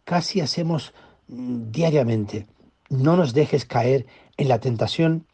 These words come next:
cada vez que rezamos el Padre Nuestro. Sí, mis queridos amigos, y quiero recordar en este momento aquellas palabras de San Ignacio,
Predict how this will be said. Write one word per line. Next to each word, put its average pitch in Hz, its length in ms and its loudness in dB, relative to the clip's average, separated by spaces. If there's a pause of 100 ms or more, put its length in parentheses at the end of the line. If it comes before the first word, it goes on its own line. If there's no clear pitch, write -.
cada 127 240 0
vez 139 260 4 (220)
que 135 100 0
rezamos 120 580 0 (280)
el 127 160 -2
Padre 117 260 0
Nuestro. - 440 -8 (420)
Sí, - 460 0 (340)
mis 120 180 -6
queridos 110 380 0
amigos, 104 480 -6 (300)
y - 140 -4
quiero 208 280 4
recordar 170 640 0
en 160 140 0
este 170 220 -2
momento 180 540 0 (640)
aquellas 180 380 -2
palabras 156 600 0 (480)
de 123 140 -2
San 127 180 -2
Ignacio, 151 600 0